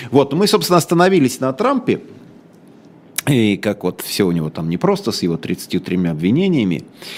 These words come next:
А, скажите мне, пожалуйста, вот какой еще од-, момент меня занимает.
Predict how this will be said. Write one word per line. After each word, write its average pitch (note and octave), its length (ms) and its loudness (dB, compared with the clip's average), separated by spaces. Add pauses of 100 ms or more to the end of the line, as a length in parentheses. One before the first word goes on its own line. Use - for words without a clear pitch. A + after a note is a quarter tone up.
(300)
А, G#2+ 260 4
скажите E3 360 -4
мне, D#3+ 140 2
пожалуйста, A2+ 560 -2
вот E3+ 180 -4
какой D3+ 300 0
еще C#3 280 0
од-, G#2+ 200 -8
момент A#2 440 0
меня F2 200 -2
занимает. E2 680 -4